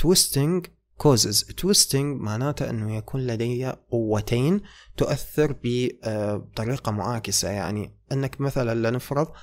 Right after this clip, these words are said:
آه، جدلًا أنك أم-، أمسكت شيء هش نوعًا ما،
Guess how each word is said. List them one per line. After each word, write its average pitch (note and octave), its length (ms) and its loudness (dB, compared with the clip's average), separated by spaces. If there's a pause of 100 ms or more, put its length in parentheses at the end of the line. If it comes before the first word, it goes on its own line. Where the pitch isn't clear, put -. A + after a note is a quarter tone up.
(380)
آه، A#2 400 2
جدلًا B2 460 0
أنك A#2+ 340 -4
أم-، A2+ 260 -4 (140)
أمسكت A2+ 360 2
شيء - 640 2
هش - 760 -2
نوعًا G#2+ 220 -4
ما، A#2 300 0